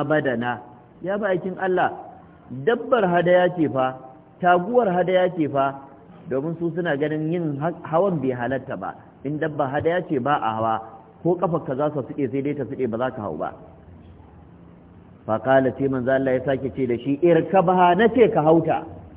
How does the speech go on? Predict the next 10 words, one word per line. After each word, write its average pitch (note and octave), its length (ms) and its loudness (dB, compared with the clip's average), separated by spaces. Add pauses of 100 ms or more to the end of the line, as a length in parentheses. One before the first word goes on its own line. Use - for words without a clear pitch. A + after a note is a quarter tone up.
(1000)
Fa F3 120 8
qala, G#3 360 6
shi F#3 160 -2
kuma G#3+ 220 2
mutumin F#3+ 360 0
ya F3+ 80 0
sake F#3 320 2
cewa, F3+ 300 4
"Innaha A3+ 680 4
badana." D3+ 560 4